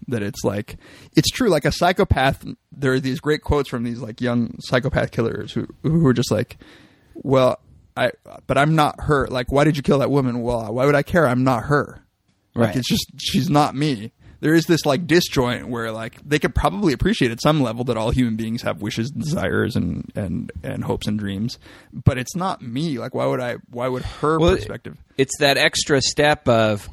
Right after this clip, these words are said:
Speaker 2: I then, knowing that, knowing those facts,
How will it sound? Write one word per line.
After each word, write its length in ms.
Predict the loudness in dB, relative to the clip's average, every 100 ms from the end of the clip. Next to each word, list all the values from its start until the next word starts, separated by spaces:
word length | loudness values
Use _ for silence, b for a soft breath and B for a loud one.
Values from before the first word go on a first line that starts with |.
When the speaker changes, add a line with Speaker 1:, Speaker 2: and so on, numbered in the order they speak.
| _
Speaker 2:
I 280 | 2 4 4
then, 420 | 2 2 2 2 -4 _ _ -12 -12 -12 -2
knowing 680 | 2 4 6 6 4 4 0
that, 340 | -4 -8 -10 -10 -4
knowing 500 | 2 4 6 4 4
those 280 | 4 4 2
facts, 580 | 0 2 4 4 0